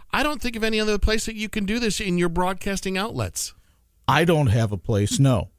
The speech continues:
Speaker 2: Um, if I were doing a daily talk show, that would be the place that I could do that. I don't wanna do a daily talk show because, eh,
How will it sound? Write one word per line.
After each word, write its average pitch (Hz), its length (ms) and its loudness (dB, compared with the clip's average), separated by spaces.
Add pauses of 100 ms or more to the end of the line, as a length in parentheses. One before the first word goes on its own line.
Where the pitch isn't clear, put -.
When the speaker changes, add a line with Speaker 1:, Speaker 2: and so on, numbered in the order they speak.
(440)
Speaker 2:
Um, 95 640 2 (280)
if 110 160 2
I 104 120 4
were 107 160 2
doing 143 320 4
a 127 60 2
daily 123 440 2
talk 110 340 2
show, 143 380 2 (500)
that 110 300 2
would 123 160 -2
be 113 120 2
the 101 80 0
place 98 440 2
that 92 180 0
I 90 100 4
could 87 160 -4
do 104 140 2
that. 113 180 2 (320)
I 156 120 2
don't 175 200 4
wanna 131 220 2
do 101 180 -2
a 87 60 0
daily 90 300 0
talk 92 280 0
show 117 180 0 (120)
because, 170 960 4 (1700)
eh, 165 140 -4